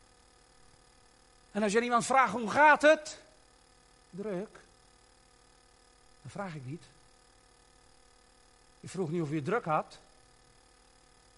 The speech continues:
Ik was in Suriname. Hetzelfde verhaal.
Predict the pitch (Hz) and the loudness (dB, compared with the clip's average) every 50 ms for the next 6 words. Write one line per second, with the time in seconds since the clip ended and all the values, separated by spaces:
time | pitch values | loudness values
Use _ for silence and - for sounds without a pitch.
0 | - - _ - - - 226 202 262 254 233 262 240 - 277 277 254 262 262 269 | -20 -20 _ -20 -16 -12 -8 -6 -6 -6 -6 -6 -6 -6 -6 -4 -4 -4 0 0
1 | 277 302 311 277 214 165 131 117 110 - - - - - - - - - - - | 2 2 0 0 -2 -6 -6 -8 -10 -14 -20 -20 -20 -20 -20 -20 -20 -20 -20 -20
2 | - - - - _ _ - - - - - - - - - - - - - - | -20 -20 -20 -20 _ _ -20 -20 -20 -20 -20 -20 -20 -20 -20 -20 -20 -14 -6 -2
3 | 285 285 294 247 240 214 240 302 330 370 381 349 | -2 -2 -2 -2 -6 -6 -6 -6 -4 -4 -4 -6